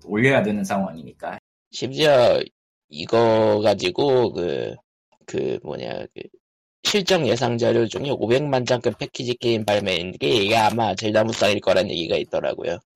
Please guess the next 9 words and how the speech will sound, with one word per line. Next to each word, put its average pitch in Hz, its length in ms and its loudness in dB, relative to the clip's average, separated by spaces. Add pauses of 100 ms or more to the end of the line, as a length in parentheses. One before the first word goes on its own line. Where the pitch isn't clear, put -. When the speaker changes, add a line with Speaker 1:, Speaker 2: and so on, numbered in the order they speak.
Speaker 2:
예. - 160 -10 (260)
Speaker 1:
음. 92 1040 -6 (1700)
Speaker 2:
예. - 120 -12 (560)
Speaker 1:
팔리긴 311 380 2
할 302 160 0
거야. 117 400 -2 (380)
Speaker 2:
야숨이라는 135 600 2
아이피가 92 400 0
세니까. 98 520 -4